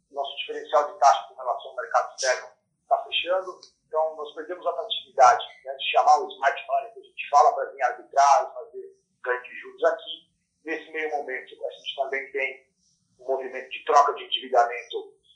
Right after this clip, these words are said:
externo pro doméstico, as empresas tão preferindo trocar uma dívida que ela tomou lá fora com um preço baixo, o nosso custo de capital também caiu aqui dentro, então por isso que o dólar ficou pressionado em alguns momentos, chegou a subir,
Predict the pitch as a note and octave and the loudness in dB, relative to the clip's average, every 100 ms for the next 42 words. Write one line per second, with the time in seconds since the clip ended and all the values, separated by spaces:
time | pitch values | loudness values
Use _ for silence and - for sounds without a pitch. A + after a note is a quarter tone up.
0 | _ - - - C#3 - G#3+ - E3+ D#3+ | _ -20 -12 6 8 8 0 -4 0 0
1 | D#3+ - C3 _ C#3+ C#3 - C3+ - - | 0 -2 -6 _ -14 -12 -12 -14 -16 -18
2 | C3 G3 G#3 D3+ C3 - _ _ _ - | -16 -14 -10 -8 -8 -10 _ _ _ -4
3 | C3 C3 E3 F3 D#3+ D#3 - - C3 - | 0 2 6 6 6 -2 -8 -14 -12 -2
4 | C3 - C3+ C3+ B2+ - C#3+ C3 - _ | -2 -4 -6 0 0 2 -4 -4 -8 _
5 | - - - B2+ - - - - C3+ - | -14 -8 6 8 8 2 -12 -6 -6 -6
6 | - - - - D3 - - D3 - C#3 | -16 -20 -14 -4 -4 -4 0 2 2 0
7 | B2 C3 - C3+ - - - - D3 E3 | -2 -4 -8 -6 -2 -2 -2 -12 -8 -8
8 | E3 _ - C3 C3 - _ _ C#3+ - | -8 _ -10 -10 -10 -16 _ _ -10 -6
9 | D3+ C#3+ C#3 - - C#3 - C3 C#3 D3 | -2 2 2 0 -8 -6 -2 2 6 6
10 | - - _ C#3+ C#3+ D3+ - - B2+ - | 2 -10 _ -14 -10 -10 -10 -12 -10 -10
11 | - - E3+ | -12 -18 -18